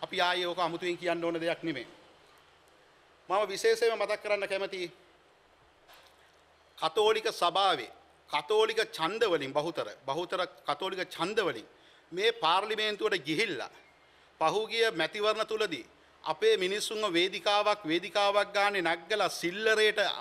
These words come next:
අපේ ප්‍රශ්න විකුණලා අපේ මිනිස්සුන්ව අඬවලා අපේ කඳුළු වලින් තමුන් වහන්සේලා බලය ලබා ගත්ත, බලය ස්ථාවර කරගත්තා.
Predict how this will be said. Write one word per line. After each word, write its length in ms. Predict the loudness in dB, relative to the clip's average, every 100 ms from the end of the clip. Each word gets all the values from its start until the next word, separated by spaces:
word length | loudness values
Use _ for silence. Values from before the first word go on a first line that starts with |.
| -2
අපේ 280 | -2 0 -2
ප්‍රශ්න 340 | -2 -4 -4 -10
විකුණලා 440 | -8 -4 -2 -4 -8 -18 -20 -10 -4
අපේ 220 | 2 2
මිනිස්සුන්ව 420 | 0 -4 -4 0 0
අඬවලා 500 | 2 4 4 4 -2 -8 -18 -16 -8
අපේ 240 | -2 0 0
කඳුළු 480 | 0 0 0 0 2
වලින් 260 | 2 -2 -14 -20 -10
තමුන් 300 | -2 0 2
වහන්සේලා 460 | 2 2 0 0 0
බලය 380 | 2 0 2 2 2 -2 -12 -18 -2
ලබා 320 | 0 2 2
ගත්ත, 260 | 0 0 0
බලය 360 | 2 0 -2 -4
ස්ථාවර 420 | -2 2 4 2
කරගත්තා. 500 | 0 -2 -6 -10